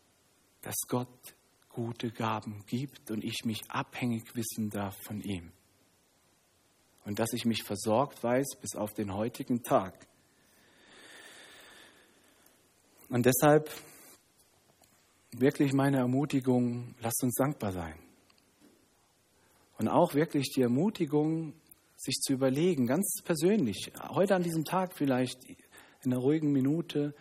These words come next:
sich hinzusetzen, aufzuschreiben, einen inne-, einen inneren oder einen schriftlichen Danktisch anzulegen, eine Liste zu machen, für was darf ich alles dankbar sein.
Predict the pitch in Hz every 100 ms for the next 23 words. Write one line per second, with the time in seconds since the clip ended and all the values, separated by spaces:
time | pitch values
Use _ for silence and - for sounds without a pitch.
0 | - - - - 185 233 190 135 110 -
1 | - 143 233 - - 196 139 135 127 123
2 | 107 98 85 - - - - 120 127 185
3 | 233 - - - 156 160 196 254 214 170
4 | 151 156 156 160 - 254 - 214 175 165
5 | 147 151 147 - - 120 - 123 113 -
6 | 104 101 90 85 85 _ - - - -
7 | 147 202 277 - - 220 175 - 170 143
8 | 131 - 110 - 185 180 180 - 170 160
9 | 156 147 - 151 143 135 - 131 127 -
10 | 127 - 117 104